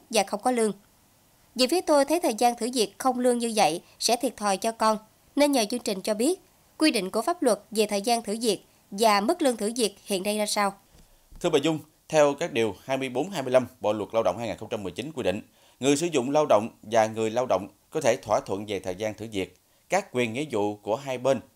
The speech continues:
Speaker 2: trong thời gian thử việc. Về thời gian thử việc, căn cứ vào tính chất và mức độ phức tạp của công việc, nhưng chỉ được thử việc một lần đối với một công việc mà bảo đảm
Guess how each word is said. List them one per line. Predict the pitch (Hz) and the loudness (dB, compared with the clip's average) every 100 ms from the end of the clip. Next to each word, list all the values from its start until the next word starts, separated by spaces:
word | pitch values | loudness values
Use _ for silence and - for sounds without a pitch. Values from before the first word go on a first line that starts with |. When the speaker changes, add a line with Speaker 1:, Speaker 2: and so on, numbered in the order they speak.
| _ | _
Speaker 2:
trong | 123 113 | -6 -4
thời | 87 | -8
gian | 92 | -10
thử | 98 101 | -10 -6
việc. | 87 - _ _ _ _ _ - | -8 -8 _ _ _ _ _ 2
Về | 143 | 2
thời | 147 147 | 4 4
gian | 165 | 2
thử | 156 170 | 2 -2
việc, | 117 113 - | -2 -2 0
căn | 143 139 | 0 0
cứ | 139 180 165 | -2 -4 0
vào | 104 | -2
tính | 101 151 | 0 -8
chất | 156 196 - 104 | -6 -6 -6 0
và | 92 95 | 0 0
mức | 147 | -4
độ | 95 | -4
phức | 90 170 - | -4 -8 -2
tạp | 95 - - | -2 -2 -6
của | 95 | -6
công | 113 123 | -6 -8
việc, | 104 95 - _ _ | -4 -4 -6 _ _
nhưng | 156 180 | -4 -2
chỉ | 160 170 | -2 -2
được | 120 - | -4 -4
thử | 139 143 | -8 -6
việc | 107 - | -10 -4
một | 104 98 | -6 0
lần | 110 107 - _ | 0 0 -4 _
đối | 120 139 | -4 -2
với | 135 165 | -2 -4
một | 170 104 98 | -2 -4 -4
công | - 127 | -8 -6
việc | 98 98 - _ 107 | -4 -4 -8 _ -2
mà | 98 | 0
bảo | 95 120 | 2 0
đảm | 90 | -2